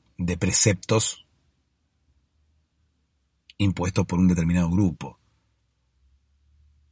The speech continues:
¿Por qué tenemos que cambiar lo que somos para agradarle a los demás o para hacer lo que hacen los demás?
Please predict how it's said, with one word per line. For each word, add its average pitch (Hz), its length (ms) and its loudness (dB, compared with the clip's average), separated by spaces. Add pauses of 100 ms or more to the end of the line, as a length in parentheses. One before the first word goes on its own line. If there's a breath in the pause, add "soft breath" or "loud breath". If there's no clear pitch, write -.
(1080)
¿Por 98 140 -2
qué 107 120 4
tenemos 90 300 0
que 92 120 -2
cambiar 90 560 0
lo 92 160 0
que 90 120 -8
somos 104 720 0 (960)
para 87 220 -2
agradarle 87 760 0
a 87 60 0
los 82 160 -4
demás 101 560 0 (400 loud breath)
o 90 100 -8
para 85 180 -2
hacer 92 260 0
lo 90 120 2
que 82 120 -2
hacen 87 300 0
los 78 100 -4
demás? - 480 -12